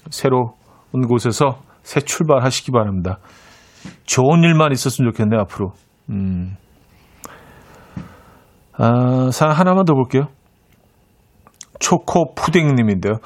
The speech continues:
아들은 온라인 수업하고 남편은 재택근무하는데 남편이 노트북 꺼내길래 일하려나 보다 했더니 게임을 하네요. 에휴,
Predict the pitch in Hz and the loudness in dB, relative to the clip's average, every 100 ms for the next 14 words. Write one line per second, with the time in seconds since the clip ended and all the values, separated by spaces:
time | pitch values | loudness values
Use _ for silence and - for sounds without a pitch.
0 | - - 107 139 185 180 156 170 175 147 | -16 -4 0 2 4 4 4 2 2 2
1 | 180 160 156 147 165 147 131 156 156 - | 2 2 0 2 2 2 2 0 0 0
2 | 131 139 - 135 131 117 107 139 113 107 | 0 -2 0 2 2 2 2 2 2 0
3 | 117 143 156 139 - - _ _ - 135 | 0 0 0 -4 -12 -20 _ _ -2 0
4 | 151 156 190 175 143 139 160 120 120 147 | 0 0 2 2 2 4 2 2 2 2
5 | 143 143 143 143 131 131 147 143 113 120 | 2 2 2 2 0 2 4 4 2 -2
6 | - 127 135 120 135 - _ _ _ _ | 0 0 2 0 -2 -6 _ _ _ _
7 | - 135 160 151 139 110 120 120 _ _ | -2 0 2 2 2 0 -2 -4 _ _
8 | _ _ _ _ - 127 | _ _ _ _ -2 0